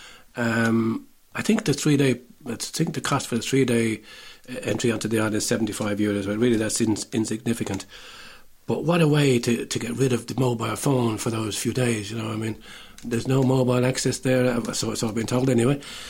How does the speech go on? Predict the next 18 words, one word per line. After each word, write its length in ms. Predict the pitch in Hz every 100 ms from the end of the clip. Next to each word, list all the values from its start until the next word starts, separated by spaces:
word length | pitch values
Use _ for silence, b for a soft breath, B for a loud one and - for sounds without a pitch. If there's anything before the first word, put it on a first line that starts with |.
| B B
The 100 | -
strange 460 | 170 - 240 269 233
thing 180 | 190 156
is, 220 | 139 -
though, 200 | 117 101
uh, 180 | 120 123
you 100 | 123
know, 160 | 127 127
for 140 | 131
those 360 | 143 165 165 160
of, 200 | 151 -
for 520 | - - - - 120
those 400 | 147 156 151 135
of 300 | 135 131 139
our 160 | 131
listeners 440 | 123 131 - 123 117
who 120 | 123
smoke, 480 | 120 151 143 -